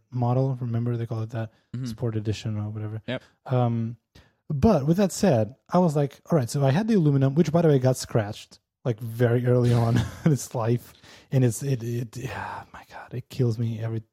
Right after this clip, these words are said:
Speaker 1: time I look at it a little bit. Um, so it gets scratched, and I was like, "Well, I skipped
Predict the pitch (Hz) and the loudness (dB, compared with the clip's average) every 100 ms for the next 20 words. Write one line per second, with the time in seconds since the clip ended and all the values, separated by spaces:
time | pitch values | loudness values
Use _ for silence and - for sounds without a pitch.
0 | - 117 107 113 110 110 110 113 113 - | -12 -8 -8 -8 -8 -8 -8 -8 -10 -6
1 | 127 117 113 117 - _ _ - - - | -4 -2 -2 -4 -6 _ _ -20 -18 -4
2 | 123 117 110 107 104 - _ _ _ _ | 0 2 0 -2 -6 -10 _ _ _ _
3 | _ _ _ - - 139 139 190 - - | _ _ _ -2 2 2 4 0 0 -2
4 | 113 104 - - 151 156 143 - 139 151 | -2 -2 -6 -2 0 2 0 -2 0 0
5 | 135 170 - 240 | 2 0 0 -4